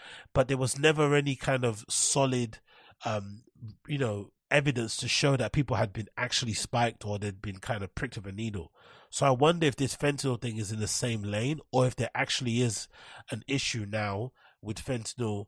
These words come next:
coming across to Europe, because if it is the case, I'm sorry to say, like, people in U-, people in the party scene in Europe should be worried, especially people in the U K.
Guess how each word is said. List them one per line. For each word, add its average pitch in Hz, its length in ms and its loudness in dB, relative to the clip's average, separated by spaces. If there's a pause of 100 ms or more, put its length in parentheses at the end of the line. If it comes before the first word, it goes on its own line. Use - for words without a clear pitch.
(100)
coming 117 280 -2
across - 380 -4
to 101 140 -8
Europe, 104 260 -6
because 110 260 -6
if 110 240 -6
it - 140 -6
is 147 220 -2
the 147 100 -6
case, 170 500 -2 (760)
I'm 120 220 -6
sorry 147 320 2
to 135 120 -6
say, 170 500 0
like, 120 380 0 (800)
people 143 320 0
in 120 80 -2
U-, 123 200 -4
people 156 300 -2
in 139 80 4
the 127 80 2
party 131 360 2
scene 135 260 -4
in 117 100 -8
Europe 123 300 0
should - 160 -10
be 107 80 -6
worried, 104 480 -2
especially 143 400 2
people 131 180 -2
in 113 60 -4
the 110 60 -2
U 107 180 -2
K. 95 300 -4